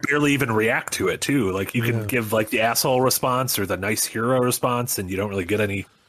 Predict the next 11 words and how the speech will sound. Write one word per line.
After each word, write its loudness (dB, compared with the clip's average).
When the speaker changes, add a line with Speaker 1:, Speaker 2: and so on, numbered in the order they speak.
Speaker 1:
feedback -2
from -6
that. -4
Speaker 2:
I -12
don't -6
know -2
if -4
there's -2
some, -6
you -8
know, -10